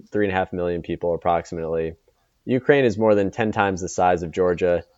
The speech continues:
as a country and armed to the teeth. So I'm not sure that Russia can do the, the usual playbook that, granted, it did, it did successfully pull off with Crimea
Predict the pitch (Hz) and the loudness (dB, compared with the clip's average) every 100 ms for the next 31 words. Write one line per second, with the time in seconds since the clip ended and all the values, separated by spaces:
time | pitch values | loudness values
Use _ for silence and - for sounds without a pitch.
0 | _ _ _ - 95 92 - 92 87 92 | _ _ _ -2 -2 -2 -4 -6 -4 -2
1 | 90 87 - - 90 87 87 85 - _ | -2 -2 -6 -4 -2 -2 -4 -6 -14 _
2 | - 101 104 104 98 95 92 - 95 92 | -6 0 2 2 -2 -4 -4 -4 -2 -2
3 | - _ _ _ _ - 110 98 95 92 | -4 _ _ _ _ -4 2 4 4 0
4 | - 110 139 143 143 113 95 104 - 101 | -2 0 0 2 4 4 6 4 2 -2
5 | 107 92 101 90 95 92 - 92 92 104 | -2 0 2 2 4 2 0 -4 -2 -2
6 | 101 92 - 92 90 92 85 - - _ | 2 0 2 0 2 2 0 -4 -20 _
7 | _ - 101 92 87 - - 143 156 120 | _ -4 4 6 4 0 -2 2 2 2
8 | 98 98 147 143 117 117 - 113 151 131 | 2 6 10 10 10 -4 -6 -2 0 0
9 | 120 - 143 - 113 95 117 107 98 104 | -2 2 2 4 0 4 6 6 6 2
10 | - - 95 101 117 90 92 | -4 -2 0 2 4 4 2